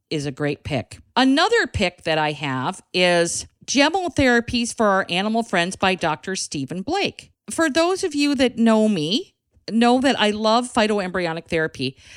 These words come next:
This is a book about gemmotherapy, which is our one to two hundred remedies. I sell quite a bit on my website, but you can get 'em all across the, the web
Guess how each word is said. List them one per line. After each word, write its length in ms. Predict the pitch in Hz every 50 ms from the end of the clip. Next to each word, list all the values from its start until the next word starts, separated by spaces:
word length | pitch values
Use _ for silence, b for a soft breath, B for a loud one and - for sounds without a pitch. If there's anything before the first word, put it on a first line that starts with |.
| B B B
This 200 | B 330 403 403
is 140 | - 453 -
a 60 | 440
book 240 | 262 285 269 - -
about 260 | 247 220 220 208 -
gemmotherapy, 680 | - - 208 208 208 208 202 - 170 160 160 - 190 190
which 220 | 180 175 175 -
is 120 | 196 175 -
our 120 | 180 180
one 240 | 170 170 180 185 202
to 80 | 226 214
two 220 | - - 220 202
hundred 360 | 190 175 165 170 170 160 -
remedies. 520 | 160 151 147 139 147 151 147 147 143 - - B B B B B B
I 120 | B - 294
sell 240 | - - 381 370 -
quite 220 | - 294 262 247
a 40 | 220
bit 160 | - 208 202
on 100 | 202 196
my 140 | 196 190 180
website, 420 | 185 185 180 - - 208 196 202
but 160 | - 214 -
you 60 | 302 302
can 160 | - 330 294
get 160 | 262 269 269
'em 120 | 269 233
all 180 | 185 196 214 226
across 340 | 226 - 214 190 185 180 -
the, 240 | - 160 165 165 -
the 280 | - 165 - 175 165
web 360 | 160 180 170 165 165 175 -